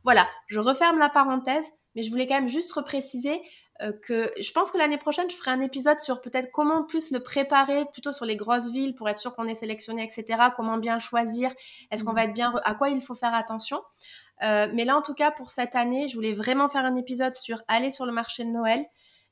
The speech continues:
Speaker 1: et c'est encore temps au sept novembre. Et dans les villages, tu m'arrêtes si je me trompe,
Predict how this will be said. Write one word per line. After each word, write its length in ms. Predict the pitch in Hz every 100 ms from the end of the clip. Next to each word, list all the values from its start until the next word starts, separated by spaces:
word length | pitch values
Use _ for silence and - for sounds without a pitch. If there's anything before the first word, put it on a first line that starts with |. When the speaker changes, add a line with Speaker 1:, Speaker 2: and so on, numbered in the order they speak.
| -
Speaker 1:
et 100 | 262
c'est 120 | 269
encore 300 | 254 254 254
temps 220 | 262 262 -
au 60 |
sept 260 | 220 233 226
novembre. 520 | 220 214 247 254 - _ -
Et 80 |
dans 120 | 220 226
les 120 | 226
villages, 400 | 220 233 262 247
tu 120 | - 233
m'arrêtes 260 | 226 247
si 100 | 247
je 60 | 233
me 100 | 220
trompe, 320 | 226 277 285